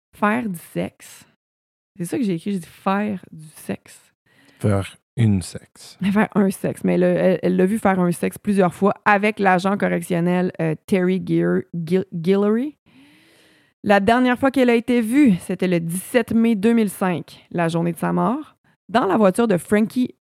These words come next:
Speaker 1: Richard, le proxénète dont je vous parlais tout à l'heure. Il était bien connu dans le point, dans le point,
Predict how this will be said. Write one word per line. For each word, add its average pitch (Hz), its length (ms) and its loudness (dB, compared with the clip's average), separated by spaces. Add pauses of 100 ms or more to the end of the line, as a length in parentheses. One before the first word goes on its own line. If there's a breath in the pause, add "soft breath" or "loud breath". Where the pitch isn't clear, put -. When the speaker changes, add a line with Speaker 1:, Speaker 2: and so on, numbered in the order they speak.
(140)
Speaker 1:
Richard, 196 480 -2 (1000 soft breath)
le 196 100 4
proxénète 196 600 0
dont 180 180 0
je 175 100 -6
vous 170 60 -8
parlais 175 320 0
tout - 180 -10
à 156 80 -4
l'heure. 123 240 -10
Il 160 80 -6
était 170 200 -2
bien 180 180 -2
connu 165 260 -4
dans 156 120 -8
le 156 40 -10
point, - 200 -18 (220)
dans 175 100 -4
le 160 80 -4
point, 156 220 -8